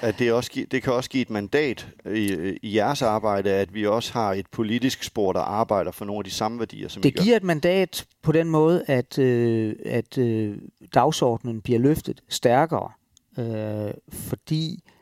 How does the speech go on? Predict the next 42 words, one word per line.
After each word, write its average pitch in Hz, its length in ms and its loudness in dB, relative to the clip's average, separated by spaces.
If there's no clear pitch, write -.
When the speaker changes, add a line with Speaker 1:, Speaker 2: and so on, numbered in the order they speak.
Speaker 2:
den 120 140 4
også 139 160 2
bliver 135 140 0
taget 135 600 4
i 135 80 -6
de 131 180 -4
rum, 127 440 0
hvor 120 160 -4
vi 127 200 -4
som 107 300 -4
idrætsorganisationer 113 1120 -2
ikke - 160 -6
har 107 80 -2
adgang. - 280 -6
Speaker 1:
Ja. 113 120 0
Speaker 2:
Altså, - 120 -8
vi 147 80 2
har 170 100 6
jo 165 40 8
ikke 170 140 4
adgang 135 280 0
til - 120 -6
regeringsfora, 107 640 -6
så - 140 -4
vi 151 100 0
kan 180 160 2
ikke 175 140 0
gå 151 220 4
ud 160 240 4
og 131 120 -2
sige 151 340 0
til 120 320 2
et 127 220 4
andet 135 320 -2
lands 123 500 0
sportsminister, 131 680 0
kulturminister, 120 720 -2
udenrigsminister, 117 760 -2
"Gider 180 200 6
I 139 100 6
godt 135 260 2
lige 143 340 2